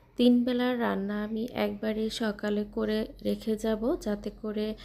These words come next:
কোনো অসুবিধা না হয়। আর আমি রাতের বেলায় খাবার শেষ করেছি। এরপরে আমি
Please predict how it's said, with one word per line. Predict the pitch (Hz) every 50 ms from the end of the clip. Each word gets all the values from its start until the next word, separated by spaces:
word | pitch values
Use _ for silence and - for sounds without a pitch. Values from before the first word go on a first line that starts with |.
| - - - - - - -
কোনো | - 240 240 233 240
অসুবিধা | 240 - - 220 - - 240 233 233 233 220 233 233 233
না | 233 214 196 202 202
হয়। | 208 208 220 220 214 220 262 269 - - - - - - - -
আর | - - 208 208 208 202 202 202 196 196 202 202 - - - - - - - -
আমি | - 240 233 226 233 233 240
রাতের | 226 220 208 208 208 226 220 220
বেলায় | 214 226 220 220 220 226 226 220 -
খাবার | - - 214 214 208 202 214 220 214 214
শেষ | - - - 214 208 208 208 -
করেছি। | - 233 214 220 226 220 - - 254 285 - -
এরপরে | - 233 220 214 214 - - 220 226 220 220 220
আমি | 214 208 202 202 208